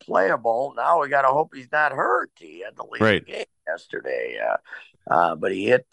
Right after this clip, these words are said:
Speaker 1: uh, I, I wasn't there Saturday. Uh, the, the home run that everybody was talking about, they thought hit the parking ramp.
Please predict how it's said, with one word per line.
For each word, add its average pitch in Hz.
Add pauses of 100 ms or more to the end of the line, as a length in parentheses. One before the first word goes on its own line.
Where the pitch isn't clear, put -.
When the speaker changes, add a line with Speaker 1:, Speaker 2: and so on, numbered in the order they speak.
(120)
Speaker 1:
uh, 82
I, 113
I 127
wasn't 143
there 135
Saturday. 101 (260)
Uh, 85 (400)
the, 101
the 107
home 135
run 135
that 110
everybody 123
was 98
talking -
about, - (380)
they 120
thought 127
hit 127
the -
parking -
ramp. -